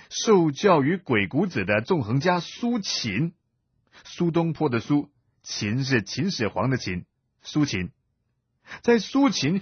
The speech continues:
学成之后，他就游说秦王，并且写了十几次的谏言给秦王，但秦王都没有接纳。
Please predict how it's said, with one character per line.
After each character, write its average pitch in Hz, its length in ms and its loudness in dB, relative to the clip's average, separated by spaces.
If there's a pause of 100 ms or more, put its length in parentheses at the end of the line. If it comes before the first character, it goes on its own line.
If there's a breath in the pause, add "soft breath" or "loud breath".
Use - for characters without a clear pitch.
学 165 280 2
成 190 240 -2
之 226 140 -2
后， 139 400 2 (160 loud breath)
他 208 140 2
就 190 280 4
游 160 300 2
说 214 300 2
秦 143 460 -4
王， 123 340 2 (640 loud breath)
并 208 180 4
且 185 140 2
写 120 260 0
了 120 120 4
十 240 260 0
几 123 240 -2
次 101 160 -4
的 180 120 2
谏 175 400 0
言 110 300 2 (100)
给 107 160 -2
秦 175 240 -4
王， 120 280 0 (800)
但 107 180 2
秦 131 240 -2
王 127 200 2
都 131 140 2
没 117 120 2
有 87 100 -2
接 92 180 -4
纳。 90 240 -2